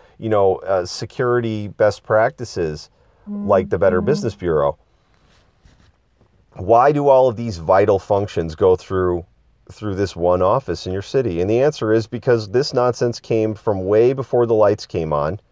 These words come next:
There wasn't electricity when this control structure was erected. And now we are living in fundamentally a Jetsons world by Flintstone rules.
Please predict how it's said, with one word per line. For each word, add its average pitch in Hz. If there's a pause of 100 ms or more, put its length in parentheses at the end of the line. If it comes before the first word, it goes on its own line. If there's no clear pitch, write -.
(400)
There 104
wasn't 127
electricity 101
when 90
this 95
control 107
structure -
was 76
erected. 76 (840)
And 117
now 110
we 104
are 104
living 98
in 90
fundamentally 92
a 82
Jetsons 85
world 113
by 110
Flintstone 110
rules. 117